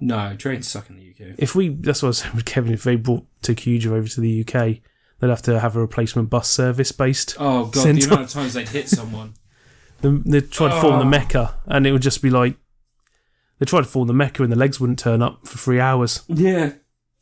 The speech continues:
Speaker 1: Oh, God.
Speaker 2: And then they'll
Speaker 1: trains.
Speaker 2: act like you should be grateful they turned up at all.
Speaker 1: Yeah.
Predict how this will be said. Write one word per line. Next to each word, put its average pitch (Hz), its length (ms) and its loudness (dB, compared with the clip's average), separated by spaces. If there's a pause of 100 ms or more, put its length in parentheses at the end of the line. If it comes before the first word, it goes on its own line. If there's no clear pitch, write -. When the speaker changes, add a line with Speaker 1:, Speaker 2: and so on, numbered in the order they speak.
(100)
Speaker 1:
Oh, 180 340 0
God. 165 140 0
Speaker 2:
And 135 100 4
then 135 80 4
they'll 135 100 6
Speaker 1:
trains. 139 100 6
Speaker 2:
act 135 80 0
like 135 140 2
you 135 60 0
should - 120 -6
be 131 60 0
grateful 127 480 2
they 139 100 4
turned 139 280 2
up 135 120 0
at 139 60 -2
all. 147 280 2 (100)
Speaker 1:
Yeah. 139 380 2